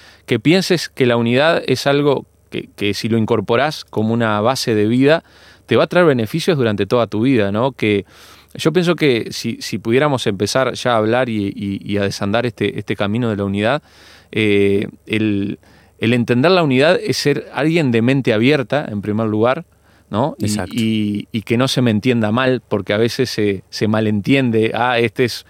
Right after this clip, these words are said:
Speaker 2: Los
Speaker 1: un mente
Speaker 2: términos.
Speaker 1: ab-, claro, este quiere vivir un evangelio light". No, no me estoy refiriendo a eso, sino mente abierta para que tengamos la capacidad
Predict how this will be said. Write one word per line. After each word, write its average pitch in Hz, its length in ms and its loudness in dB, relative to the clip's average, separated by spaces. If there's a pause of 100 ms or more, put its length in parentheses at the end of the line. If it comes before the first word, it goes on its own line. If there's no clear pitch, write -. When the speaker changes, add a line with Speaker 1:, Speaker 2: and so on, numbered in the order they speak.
Speaker 2:
Los 117 160 0
Speaker 1:
un - 60 0
mente 131 40 0 (180)
Speaker 2:
términos. 143 240 4
Speaker 1:
ab-, - 40 -14
claro, 127 420 2 (300)
este 120 560 2
quiere 131 200 4
vivir 127 260 4
un 120 100 4
evangelio 117 480 0
light". 135 200 0
No, 165 180 0
no 165 100 -2
me 180 80 0
estoy 170 180 -2
refiriendo 127 400 0
a 127 60 4
eso, 147 180 0
sino 143 360 0 (400)
mente 165 320 2
abierta 170 360 2
para 131 220 0
que 113 120 -2
tengamos 151 340 0
la 131 120 0
capacidad 120 760 0